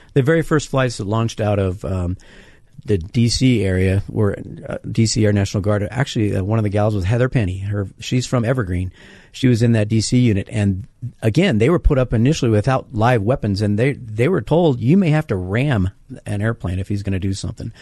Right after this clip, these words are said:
But yeah, we, we, uh, certainly I thought about it. Now, what's interesting is I told you my last three years were at First Air Force. So that was, that First Air Force is the Air Force's aviation arm, if you will, of norad. So my job down there was, uh, we call it a Combined Force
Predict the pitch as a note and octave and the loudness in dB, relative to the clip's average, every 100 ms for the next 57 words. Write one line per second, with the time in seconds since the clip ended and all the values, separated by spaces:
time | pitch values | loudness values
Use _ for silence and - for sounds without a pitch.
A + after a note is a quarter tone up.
0 | - - - F3 G3 F#3+ G#3+ - - - | -20 -10 -2 2 4 4 2 -2 -12 -8
1 | C#3+ E3 G#3 _ - C3 - G#3+ A#3+ A#2+ | 0 0 0 _ -6 -4 4 4 4 2
2 | B2+ - C#3+ F3 F2+ G2+ B2 A#2 - - | 0 2 0 0 -4 -2 0 0 -4 -20
3 | - A2+ - D#3 A#3 A3+ - A#2 G#2 A2+ | -4 -2 0 -2 2 0 0 0 2 2
4 | G2 A2 G#2 - D3+ C#3 G#2+ G#2+ A#2+ B2+ | 0 0 -2 2 2 2 2 2 2 0
5 | - B2 A2+ C#3 A#2 G#2+ G2 A#2 G#2+ B2 | 0 2 4 2 2 -2 0 -2 0 -2
6 | D3+ - G2 - A2 G#2+ A#2+ D#3 D3 - | -2 -2 -4 -2 0 0 0 0 -2 -2
7 | C3+ - G3+ G3+ F3+ F3 C#3 A#2+ A#2+ G#2+ | -4 0 0 2 0 2 0 0 -2 0
8 | A2 G#2 - - - - _ C#3 D#3+ D#3+ | 2 0 -4 -20 -20 -20 _ 2 2 2
9 | D#3 D3+ C#3+ A#2 - C#3 B2+ A#2+ B2+ - | 2 2 2 -2 2 2 4 4 4 2
10 | A2 A2 A#2 A2+ A2 - G#2 G2+ G2+ G2+ | -2 0 2 2 2 0 0 2 2 2
11 | F#2+ F#2+ D3 F3+ - - - - - - | -2 0 0 -2 -6 -12 -16 -20 -20 -8
12 | - A2 C3+ B2+ C#3 A#2+ C3 B2 D3 E3+ | 2 4 4 4 2 2 2 4 4 2
13 | B2+ B2 - A2+ A2 G#2+ - - G#2 G2+ | 2 0 -2 0 2 2 -2 -4 -2 -2
14 | G2+ - A2 G#2+ - F#2+ G#2 A2+ G#2+ A2+ | -4 -2 0 0 -2 -2 0 0 -2 0
15 | A2 - | 0 -2